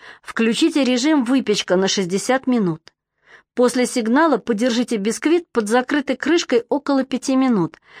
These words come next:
затем с открытой двадцать минут. После этого можно вынуть бисквит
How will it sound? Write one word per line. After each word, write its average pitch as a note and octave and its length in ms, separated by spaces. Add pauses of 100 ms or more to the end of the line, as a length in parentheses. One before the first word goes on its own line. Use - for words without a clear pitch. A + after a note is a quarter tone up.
(180)
затем C#4+ 400
с F#4+ 100
открытой C#4 480
двадцать G#3 440
минут. F#3 460 (600)
После B3+ 340
этого B3 220
можно A3+ 380
вынуть A3 300
бисквит A3 560